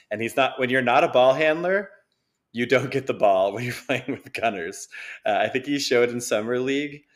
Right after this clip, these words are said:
what he can do when he actually gets the ball, when he actually gets the opportunity to flex his muscles a little bit. And if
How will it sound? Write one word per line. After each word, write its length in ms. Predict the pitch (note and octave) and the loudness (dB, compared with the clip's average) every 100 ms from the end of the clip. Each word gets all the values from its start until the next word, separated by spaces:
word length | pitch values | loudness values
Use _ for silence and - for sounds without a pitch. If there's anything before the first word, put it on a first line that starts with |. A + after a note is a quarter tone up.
| _ _ _ | _ _ _
what 160 | A#2+ A2+ | -6 -4
he 120 | A#2+ | -4
can 220 | C3+ G#2 | -6 -6
do 260 | G2+ G2+ A2 | -4 -4 -2
when 180 | G2+ | -4
he 120 | G2 F#2 | -4 -4
actually 500 | F#2 - F#2+ F2+ E2+ | -4 -6 -8 -8 -8
gets 240 | F2 - | -10 -10
the 100 | - | -10
ball, 440 | D#2 E2+ C#3 G3 G3+ | -2 0 0 -2 -6
when 140 | A2 | -4
he 80 | F#2 | -4
actually 240 | F#2+ F#2+ | -6 -12
gets 260 | F#2 F2+ - | -8 -8 -6
the 80 | E2 | -6
opportunity 400 | - - G2 F2 | -6 -8 -8 -6
to 80 | |
flex 340 | E2+ E2+ E2+ - | -6 -8 -8 -14
his 300 | E2 - - _ _ _ - | -12 -14 -16 _ _ _ -8
muscles 360 | G2 - A2+ | -6 -4 -6
a 60 | A#2 | -2
little 240 | A#2+ B2+ | 0 0
bit. 280 | B2+ C3+ C#3 - _ _ _ - | 2 2 2 -4 _ _ _ -4
And 180 | G#2 G2 | -2 -2
if 180 | F#2+ | -6